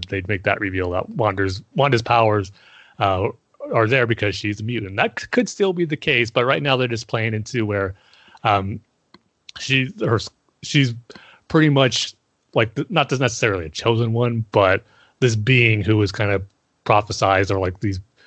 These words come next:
like, the witch Agatha knew about, and who, who had these powers, and someone, uh, who not, they're not learned, they're not given, they're, she's just born with them,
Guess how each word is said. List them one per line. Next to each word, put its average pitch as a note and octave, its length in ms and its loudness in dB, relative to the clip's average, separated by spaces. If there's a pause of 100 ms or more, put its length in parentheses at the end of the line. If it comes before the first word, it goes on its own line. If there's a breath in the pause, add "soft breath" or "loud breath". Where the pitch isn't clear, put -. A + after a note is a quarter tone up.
(240 soft breath)
like, A2 80 -2
the A2+ 100 2
witch G#2 220 2
Agatha G#2+ 420 0
knew G#2 260 -2
about, F#2+ 420 0
and F#2+ 180 -6
who, G#2+ 140 0 (300)
who A#2+ 220 2
had G#2+ 280 2
these G2+ 120 -2
powers, G2 460 0
and F#2+ 100 -8
someone, G2 420 -6 (460 soft breath)
uh, G2 220 2
who G#2 440 -4 (240)
not, B2+ 360 -2
they're A#2 100 -4
not G#2+ 220 0
learned, A#2+ 420 2
they're A2 100 -2
not F#2+ 260 -2
given, A2+ 320 2
they're, G2+ 120 -2
she's A2+ 180 -4
just F#2 180 -2
born G#2+ 260 2
with F#2 160 -2
them, F#2 260 -6